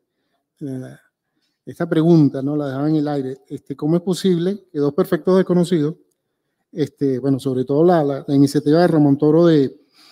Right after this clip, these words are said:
de, de eso que él decía que no encontraba en otros libros, ¿no? Esta información muy particular, donde tú vayas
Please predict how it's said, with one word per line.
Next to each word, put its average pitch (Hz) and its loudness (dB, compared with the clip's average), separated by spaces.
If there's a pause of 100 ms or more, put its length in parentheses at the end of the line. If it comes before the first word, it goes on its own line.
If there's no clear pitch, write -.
(160)
de, 139 0 (300)
de 139 0
eso 170 0
que 165 2
él 170 0
decía 185 2
que 175 0
no 156 6
encontraba 165 2
en 165 4
otros 156 -2
libros, 131 -4
¿no? 143 -4
Esta 135 -6
información 151 -2
muy 151 2
particular, 147 -4
donde 135 -4
tú 147 -2
vayas 156 2